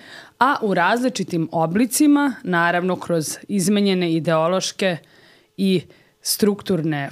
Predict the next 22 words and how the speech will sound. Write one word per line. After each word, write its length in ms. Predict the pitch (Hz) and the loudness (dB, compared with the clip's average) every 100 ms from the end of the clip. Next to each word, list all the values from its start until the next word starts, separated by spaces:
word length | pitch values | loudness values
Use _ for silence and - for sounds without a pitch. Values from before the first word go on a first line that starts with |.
| - | -2
forme, 560 | 196 254 277 262 240 - | 2 4 4 2 0 -2
postojala 500 | 180 185 - 233 202 | -2 -2 0 0 2
je 60 | 175 | 0
do 200 | 156 180 | 0 -2
dve 220 | 160 170 | 0 -4
hiljade 380 | - 170 160 156 | -2 -2 -2 -2
treće 420 | - 143 - 170 | -2 -6 -4 -8
godine. 440 | 143 - - - - - _ - - - - - | -8 -12 -16 -18 -20 -20 _ -20 -20 -20 -20 -2
Danas 440 | 190 262 339 - | 2 4 2 2
Jugoslavija 760 | 208 180 - 170 165 214 240 180 | 0 0 0 0 0 2 2 0
živi 440 | 151 175 202 202 | -2 -2 0 0
u 80 | 180 | 0
muzejima 680 | 170 156 160 160 160 143 131 - - | 0 0 0 0 0 -2 -6 -14 -8
i 140 | 185 | -4
arhivima, 680 | 156 - 165 160 214 240 247 - _ - - _ - | -4 -4 -2 0 2 2 0 -6 _ -20 -20 _ -2
danas 420 | 196 233 214 - | 0 0 -2 -6
čuvamo 440 | - 220 208 196 180 | -2 2 2 2 0
sećanje 600 | 190 185 - 175 160 156 | 0 -2 -2 -2 0 0
na 140 | 151 | 0
nju 320 | 147 175 277 - - - - - _ - | 0 2 2 -2 -20 -20 -20 -20 _ -2
i 140 | 208 | 0
upravo 600 | 226 208 294 262 233 | 0 0 0 2 0